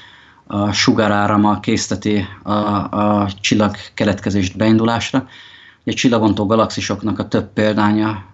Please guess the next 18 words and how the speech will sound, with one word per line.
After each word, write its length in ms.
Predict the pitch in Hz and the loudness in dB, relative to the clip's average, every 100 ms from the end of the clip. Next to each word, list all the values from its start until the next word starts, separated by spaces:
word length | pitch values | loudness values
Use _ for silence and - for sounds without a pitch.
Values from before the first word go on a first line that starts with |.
| - | -4
többféle 460 | 110 107 - 98 | -4 -2 0 0
fajtája 540 | 95 - 110 101 101 98 | 0 2 0 0 0 0
van, 160 | 107 | 0
a 60 | 104 | 0
zöld 340 | 87 110 104 | 2 2 2
borsók, 420 | 95 95 - 92 - | 2 2 0 -6 -2
kék 260 | 110 - | -2 -2
komp-, 300 | - 104 90 - _ _ _ _ _ _ _ _ _ _ | -2 0 0 -6 _ _ _ _ _ _ _ _ _ _
az, 180 | - 95 | -6 0
ö, 140 | 98 98 | 0 0
infravörös 640 | - 113 107 95 95 - - - - - - - - | 2 2 2 2 0 -2 -10 -18 -20 -20 -20 -20 -2
galaxisok, 640 | 113 101 98 110 95 98 | 2 2 0 -4 -4 0
wolfrai 460 | 110 110 - 98 95 | 0 0 0 -2 0
galaxisok 520 | 95 95 - 110 - | -2 -2 -4 -8 -8
és 160 | 90 | -6
ezek 200 | 98 98 | -6 -6
a 40 | 95 | -2
hotdogok. 640 | 98 87 98 104 - | -2 0 -2 -4 -6